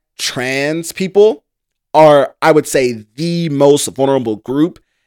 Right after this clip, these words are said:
in this country. Many of them commit suicide, go missing, are assaulted, and nothing happens. And so shining more light on this is so important. Second thing I wanna say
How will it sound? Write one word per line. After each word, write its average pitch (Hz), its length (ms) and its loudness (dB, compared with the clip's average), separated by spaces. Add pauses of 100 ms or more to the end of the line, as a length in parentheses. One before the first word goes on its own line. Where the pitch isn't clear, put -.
(120)
in 139 120 -2
this 131 180 -2
country. 165 720 -2 (200)
Many 139 200 -2
of 127 60 0
them 127 140 -2
commit 117 300 -8
suicide, 143 840 -2
go 107 140 -6
missing, 139 760 -6
are 107 200 -2
assaulted, - 640 -6
and 113 300 -8
nothing 113 400 -10 (120)
happens. 160 560 -8 (340)
And 135 100 -6
so 139 220 2
shining 156 600 -2
more 131 280 0
light 135 200 2
on 147 140 -2
this 147 240 -4
is 120 60 -8
so 160 220 0
important. 143 460 -2 (840)
Second 190 280 2
thing 170 120 2
I 147 40 4
wanna 139 180 2
say 120 300 -2